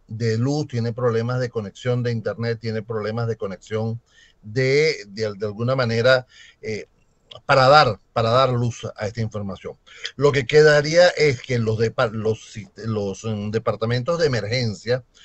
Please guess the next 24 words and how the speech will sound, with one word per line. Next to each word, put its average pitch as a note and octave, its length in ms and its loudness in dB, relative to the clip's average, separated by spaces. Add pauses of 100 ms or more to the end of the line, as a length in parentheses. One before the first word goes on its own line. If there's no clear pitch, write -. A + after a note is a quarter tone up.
(260)
pudieran C3+ 340 2
hacer B2+ 400 -2
un C#3 200 -4
censo, B2 500 -2
pudieran A#2 340 0
estar B2 320 -2 (460)
en C#3 200 0
contacto C3+ 600 0
con B2+ 200 0
algo, A#2+ 420 0
una B2 160 0
oficina B2+ 460 -4
central, A#2+ 640 0 (360)
que D3+ 180 2
es D#3+ 100 0
la D3+ 160 2
que A#2 100 -6
generaría A#2+ 920 2
la A2+ 180 -2
información A2+ 680 -2 (100)
o B2+ 160 -2
generaría A2+ 760 -2 (340)
los A2+ 280 -4
datos, B2+ 520 0